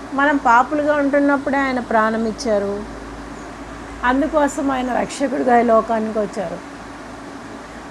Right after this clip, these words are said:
"దావీదు పట్టణమందు నేడు మీ కొరకు రక్షకుడు పుట్టి ఉన్నాడు." పుట్టారు మన కోసం. రెండు వేల ఇరవై నాలుగు సంవత్సరాల పూర్వం, క్రీస్తు పూర్వం, అంటే క్రీస్తు శకం అని ఎక్కడ స్టార్ట్ అయింది?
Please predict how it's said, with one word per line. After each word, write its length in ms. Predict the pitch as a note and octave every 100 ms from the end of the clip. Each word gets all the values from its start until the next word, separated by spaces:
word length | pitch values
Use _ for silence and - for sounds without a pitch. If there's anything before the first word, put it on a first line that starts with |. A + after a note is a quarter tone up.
| - -
"దావీదు 580 | G#3+ B3 C4 D4 D#4+ C#4+
పట్టణమందు 760 | C#4 B3 A3+ B3+ B3+ A#3+ B3 A#3+
నేడు 400 | A#3+ A#3 B3 B3
మీ 180 | B3
కొరకు 340 | A3 A#3 A3 A3
రక్షకుడు 480 | G#3+ G#3 C4 B3 A3+
పుట్టి 360 | A3+ G3+ A#3+
ఉన్నాడు." 260 | A3+ A3 G#3
పుట్టారు 580 | - A#3 - C#4 B3+ A3
మన 200 | G3+ G3+
కోసం. 440 | G3+ F#3+ G#3+ G#3+
రెండు 240 | G3+ G#3
వేల 240 | A3+ A#3 A3+
ఇరవై 260 | A3 G#3+
నాలుగు 260 | G#3 G#3 G#3 G3+
సంవత్సరాల 380 | G3 G3 G#3+
పూర్వం, 500 | G#3 - G#3 A3 A3+ A#3+ - - - - -
క్రీస్తు 420 | A#3+ B3+ A#3+ C4
పూర్వం, 500 | G#3 A3 A3+ G#3+ F#3 F#3+
అంటే 240 | G3+ G#3+
క్రీస్తు 480 | - A#3 A#3+ - A#3+ -
శకం 340 | A3+ B3 A#3+
అని 180 | A#3+ A3+
ఎక్కడ 220 | G#3 A3+
స్టార్ట్ 320 | A3+ A#3+ A3+
అయింది? 260 | A3+ A3+ B3+